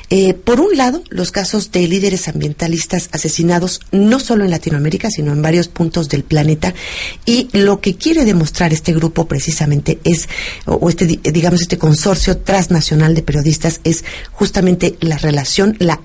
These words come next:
íntima correlación que existe entre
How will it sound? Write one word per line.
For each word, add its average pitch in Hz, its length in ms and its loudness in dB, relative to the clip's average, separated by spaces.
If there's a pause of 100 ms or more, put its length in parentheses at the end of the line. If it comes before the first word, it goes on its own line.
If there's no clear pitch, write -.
íntima 208 560 2 (280)
correlación 160 560 0
que 151 120 0
existe 165 480 -2 (380)
entre 165 400 0